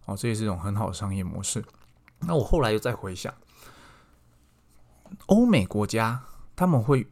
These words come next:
愿不愿意为了客制化而付钱呢？呃，我回想的结果是会跟不会都有，哦，都有。但是呢，绝大多数的情况，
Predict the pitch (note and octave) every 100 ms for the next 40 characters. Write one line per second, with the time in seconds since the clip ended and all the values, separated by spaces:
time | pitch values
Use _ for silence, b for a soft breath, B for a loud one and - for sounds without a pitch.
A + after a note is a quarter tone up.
0 | - F3+ A#2 G2+ G#2+ G#2+ G#2 - A2 F2
1 | - - C#3+ A2+ - G2+ G#2+ - F#2 F#2+
2 | - G#2+ - - F#2 A2 - - - B
3 | B B B B B B B B B B
4 | - A2 G2+ G2 G2 G2 C3 E3 G2+ F2
5 | F#2 F#2+ E2 - - F#2+ - b b b
6 | b _ _ _ - - F3 - - _
7 | _ - A2 G#2+ F#2 F2+ A2 - - -
8 | G2 F2+ F2+ - - - - - - -
9 | - - G2+ G#2 - - _ F3 D#3+ B2
10 | G#2 - C3 G2+ F#2+ F#2 B B B B
11 | - A2+ A2 D3 B2 B2 A2+ - B2 F#2
12 | - F2+ G2+ G2